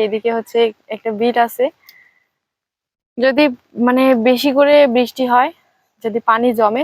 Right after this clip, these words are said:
তাহলে আর কি। এই যে দেখেন, কতগুলো মানুষ মাছ মারতেছে, আর আমার আব্বাও আছে, মাছ মারতেছে।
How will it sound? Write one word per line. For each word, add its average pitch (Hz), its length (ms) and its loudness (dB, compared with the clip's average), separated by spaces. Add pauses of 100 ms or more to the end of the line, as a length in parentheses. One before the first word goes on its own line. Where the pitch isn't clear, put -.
তাহলে 208 380 -4
আর 202 140 -4
কি। 202 120 -2 (1500)
এই 208 140 -4
যে 208 160 -2
দেখেন, 196 300 -4
কতগুলো 214 400 -2 (140)
মানুষ 220 300 -4 (880)
মাছ 214 260 0
মারতেছে, 220 520 0 (680)
আর 202 160 2 (140)
আমার 226 240 0
আব্বাও 208 320 0
আছে, 226 180 -6
মাছ 214 260 -2
মারতেছে। 220 400 -2